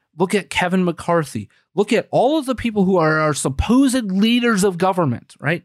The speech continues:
These are the people that, that are in leadership, right? What, what do they all have in common, Pat, besides being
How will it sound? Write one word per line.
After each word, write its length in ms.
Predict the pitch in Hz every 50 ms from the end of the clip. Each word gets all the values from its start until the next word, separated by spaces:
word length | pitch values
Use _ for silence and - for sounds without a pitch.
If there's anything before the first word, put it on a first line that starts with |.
| _ _ _ _ _ _ _ _
These 200 | 190 240 254 285
are 140 | 294 285
the 100 | 240 233
people 340 | 214 - - 233 208 214 208
that, 260 | 180 180 165 147 - _ _ _ _ _ _ _ _
that 140 | - 165 185
are 120 | 180 175 170
in 340 | - 175 170 143 123 - _ _ _ _ _ _ _ _ _ -
leadership, 960 | 185 202 214 208 196 175 180 180 165 156 135 - - 190 170 170 - _ _ _ _ _ _ _ -
right? 260 | 131 165 202 - - _ _ _ _ _ _ _ _ _ _ _ _ _ _ _ _ _ _ _ _ _ _ _ _ _ _ _ _ _ _ _ _ _ _ _ _ _ _ _ _ _ - - _ _ _ _ -
What, 280 | - 202 240 - -
what 120 | 160 196 269
do 80 | 330
they 140 | 294 330 262
all 200 | 151 160 190 208
have 200 | 165 170 156 143
in 100 | 147 120
common, 400 | - 131 127 120 107 110 - -
Pat, 300 | - - 123 98 95 -
besides 400 | - 123 120 - 139 131 131 127
being 460 | - - 135 131 127 117 113 110 107